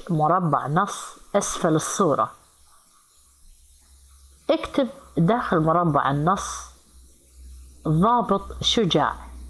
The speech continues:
احفظ الملف باسم الشجاعة. اغلق الملف. لفتح برنامج معالج النصوص،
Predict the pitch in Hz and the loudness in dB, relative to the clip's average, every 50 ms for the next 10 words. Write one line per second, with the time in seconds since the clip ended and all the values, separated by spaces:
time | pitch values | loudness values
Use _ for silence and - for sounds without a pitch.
0 | - - - - - - - - - - - - - - - 269 - - 196 160 | -16 -16 -14 -14 -16 -16 -18 -18 -18 -20 -20 -10 -4 0 0 0 2 2 2 2
1 | 156 139 151 156 160 170 175 165 - - 160 151 151 160 - - - 147 139 - | 4 4 4 4 4 4 2 0 -2 -4 0 2 2 2 2 0 -2 -2 -2 0
2 | - - 147 139 143 170 180 196 202 196 208 226 220 - - _ _ _ - - | 0 2 2 2 2 2 2 2 2 2 0 -2 -2 -6 -20 _ _ _ -20 -20
3 | - - - - - - - 175 165 160 - - 214 214 226 226 208 - - - | -20 -20 -12 -4 -2 0 2 2 2 2 2 2 4 4 4 4 4 2 -2 -6
4 | - - - - _ _ _ _ _ _ _ _ - 311 - - 392 - - - | -14 -20 -20 -20 _ _ _ _ _ _ _ _ -4 -2 0 0 -2 -2 0 2
5 | 240 208 175 175 185 196 190 170 147 139 147 139 139 139 143 165 160 135 139 - | 2 2 4 2 2 2 4 4 2 2 2 2 2 2 2 2 2 0 -2 -2
6 | - 101 120 131 143 - - - 233 226 220 - - - | -4 -4 -2 -4 -4 -2 0 0 0 0 0 -6 -12 -14